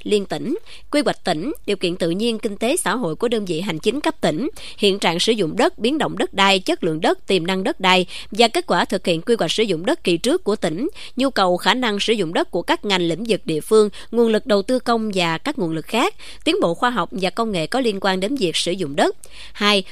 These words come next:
nội dung quy hoạch sử dụng đất cấp tỉnh bao gồm định hướng sử dụng đất được xác định trong quy hoạch tỉnh, tầm nhìn đáp ứng yêu cầu phát triển kinh tế xã hội, bảo đảm quốc phòng an ninh,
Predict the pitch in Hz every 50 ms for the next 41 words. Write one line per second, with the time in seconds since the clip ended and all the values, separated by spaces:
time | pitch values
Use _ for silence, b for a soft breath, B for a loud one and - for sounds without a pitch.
0 | B B 202 208 220 214 269 240 233 - 247 214 180 160 - - 240 214 170 156
1 | 185 294 - - 311 330 - - 190 151 156 226 277 294 220 208 196 170 185 175
2 | 170 160 165 B B B B 190 190 175 180 208 254 254 311 349 - 285 285 202
3 | 175 156 170 240 - - - 190 185 170 - - 330 - - - - 156 170 -
4 | 220 208 202 190 190 - 240 240 202 185 - - - 170 151 151 208 320 440 -
5 | - - 196 185 185 185 180 170 175 233 247 220 220 233 320 330 202 208 202 -
6 | 185 175 165 160 - - 302 - 190 151 180 - 214 185 - 220 302 311 - 190
7 | 214 240 214 160 151 151 151 - 180 202 208 175 160 190 - - 170 - - 180
8 | 165 165 160 185 185 190 196 196 190